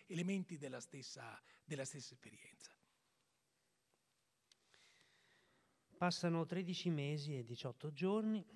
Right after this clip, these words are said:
Speaker 2: e siamo sempre a Roma nel sedici aprile millenovecentotrentasette. E qui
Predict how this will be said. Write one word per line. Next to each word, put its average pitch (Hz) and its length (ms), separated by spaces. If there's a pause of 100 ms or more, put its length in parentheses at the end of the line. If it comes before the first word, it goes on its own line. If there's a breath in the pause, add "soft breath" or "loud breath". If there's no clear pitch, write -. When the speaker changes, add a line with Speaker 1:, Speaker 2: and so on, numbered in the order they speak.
(220 loud breath)
Speaker 2:
e 135 80
siamo 131 600
sempre 117 380
a 151 40
Roma 180 320
nel 135 160
sedici 185 420
aprile 131 380
millenovecentotrentasette. 123 1500 (1800 soft breath)
E 170 180
qui 233 280